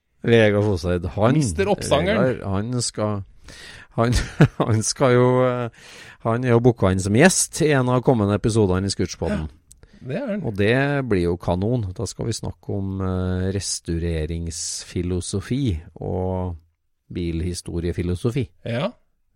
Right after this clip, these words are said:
Speaker 1: En sånn filo-, filosofisk episode blir
Speaker 2: Han
Speaker 1: det.
Speaker 2: er en litt av en filur. Ja da.
Speaker 1: Ja, han er det. <laughs> Han er det. Så det skal bli veldig artig. Det skal bli veldig artig.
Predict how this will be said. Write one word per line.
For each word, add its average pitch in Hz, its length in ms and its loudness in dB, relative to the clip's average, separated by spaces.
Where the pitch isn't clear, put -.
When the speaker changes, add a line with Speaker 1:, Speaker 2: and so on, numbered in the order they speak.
Speaker 1:
En 147 200 -4
sånn 147 160 0
filo-, 127 380 2
filosofisk 135 1040 -2
episode 127 580 -6
blir 120 140 0
Speaker 2:
Han 151 60 -2
Speaker 1:
det. 147 40 -2
Speaker 2:
er 156 60 -4
en 185 80 -6
litt 156 140 -8
av 147 100 -4
en 165 60 -6
filur. 190 420 -2
Ja 104 100 -6
da. 139 140 -8
Speaker 1:
Ja, 139 160 4
han 143 100 0
er 151 100 -2
det. 139 120 2
<laughs> - 160 -12
Han - 100 -14
er 113 220 -4
det. - 120 -10
Så - 200 -10
det 110 160 0
skal - 180 -4
bli 147 140 -2
veldig 120 400 4
artig. 92 240 2
Det - 160 -20
skal - 160 -8
bli 117 80 -4
veldig 95 240 -2
artig. 95 220 -6